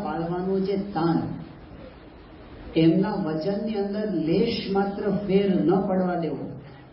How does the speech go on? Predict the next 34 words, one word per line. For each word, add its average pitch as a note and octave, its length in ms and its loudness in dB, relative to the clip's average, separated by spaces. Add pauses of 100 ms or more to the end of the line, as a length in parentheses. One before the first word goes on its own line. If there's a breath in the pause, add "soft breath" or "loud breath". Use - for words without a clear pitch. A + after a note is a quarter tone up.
(360)
ગુરુ F#3 360 6
યોગી E3 320 2
બાપાના A3+ 440 -4
વચનમાં G3+ 640 0
લેશ A#3+ 480 2
માત્ર G3+ 360 -4
ફેર F#3 440 2
ન F#3+ 120 2
પડવા E3+ 320 0
દેવો. C#3+ 280 0 (240)
એ G3+ 120 4
નાનું - 520 2
વચન B3 260 4
હોય A#3+ 160 0
કે A#3 80 -4
ગમે G3+ 300 -4
તે - 160 -4
હોય, B2+ 220 -10 (580)
પણ D#3+ 180 4
ગુરુએ E3 580 4
કહેલું F#3 440 2
છે, D3+ 180 -6 (440)
ભગવાને F#3+ 480 0
કહેલું E3+ 460 0
છે, C#3+ 140 -4 (340)
કોઈ F#3+ 240 6
પણ G#3+ 200 0
સંજોગોમાં E3 840 0 (380)
એમના E3+ 460 0
વચનમાં D#3+ 480 -2
ફેર D3+ 460 0
પડવા C#3 340 0
ન D#3+ 240 0
દેવો, C3 240 2